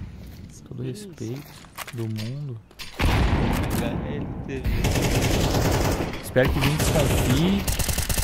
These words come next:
Speaker 1: Olha, já, já, nossa, a banana é deles. Ó, pessoal, pra quem não entende aí, né? Às vezes a pessoa, ela não tá acostumada com o C S, ela não entende.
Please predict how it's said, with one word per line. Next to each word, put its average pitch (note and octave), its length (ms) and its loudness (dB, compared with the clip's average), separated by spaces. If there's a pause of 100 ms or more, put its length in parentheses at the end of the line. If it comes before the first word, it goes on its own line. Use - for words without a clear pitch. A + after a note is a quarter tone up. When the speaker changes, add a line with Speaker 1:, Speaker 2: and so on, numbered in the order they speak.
Speaker 1:
Olha, B2 160 4
já, B2+ 140 4 (120)
já, B2+ 220 4 (260)
nossa, C3 220 2
a - 40 -4
banana C#3 300 4
é E3+ 60 4
deles. D3+ 640 4 (960)
Ó, E3 140 8
pessoal, D3 320 4
pra C#3+ 120 6
quem F3 200 6
não G3+ 100 6
entende E3 540 2
aí, C3+ 180 6
né? D3 100 4
Às A#2+ 120 0
vezes - 320 -2
a D3 80 4
pessoa, D3 380 6
ela D#3 100 10
não D#3+ 220 4
tá D3 180 8
acostumada C#3+ 500 2
com - 60 -4
o - 40 -8
C B2 200 4
S, A#2+ 200 2
ela C#3+ 120 -2
não D#3+ 80 0
entende. C#3 480 0